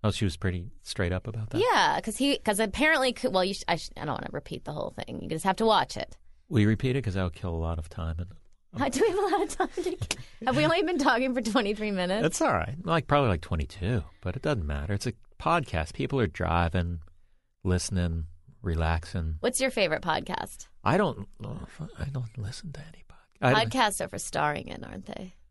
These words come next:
Speaker 1: Yeah, that's, I'm, I'm really interesting 'cause I do a podcast. It's really, really, really popular, but I don't fucking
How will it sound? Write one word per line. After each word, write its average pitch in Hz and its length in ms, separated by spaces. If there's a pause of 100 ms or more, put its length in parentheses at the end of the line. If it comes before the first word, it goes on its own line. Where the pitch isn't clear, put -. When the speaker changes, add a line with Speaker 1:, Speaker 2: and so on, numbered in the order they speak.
(120)
Speaker 1:
Yeah, 110 400
that's, - 280
I'm, 123 340
I'm 151 120
really 135 220
interesting 117 380
'cause 117 140
I 117 120
do 135 200
a 160 40
podcast. 117 500
It's - 200
really, 107 260
really, 92 240
really - 220
popular, 156 480
but 160 140
I - 120
don't - 240
fucking - 300